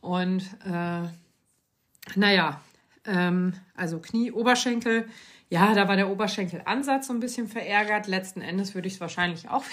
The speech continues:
<laughs> wieder auf den Laufstil schieben. Ähm, aber auch so ein bisschen auf viel, ähm, fehlende Dehnung und Kräftigung, gerade der Gesäßmuskulatur. Also ich glaube, da hätte ich mehr kräftigen müssen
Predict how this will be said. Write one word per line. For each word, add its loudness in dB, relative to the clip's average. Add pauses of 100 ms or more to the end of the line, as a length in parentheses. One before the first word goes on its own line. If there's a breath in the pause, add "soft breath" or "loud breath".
(100)
<laughs> -
wieder 2
auf -4
den -4
Laufstil -6
schieben. -8 (680 loud breath)
Ähm, 2
aber 6
auch 2
so 2
ein 8
bisschen 2
auf 0
viel, 2
ähm, -2 (440)
fehlende 2
Dehnung 4
und -8
Kräftigung, -10 (160)
gerade 0
der -4
Gesäßmuskulatur. -10 (400 loud breath)
Also -6 (580)
ich -4
glaube, 0
da 0
hätte -4
ich -8
mehr -2
kräftigen -4
müssen -2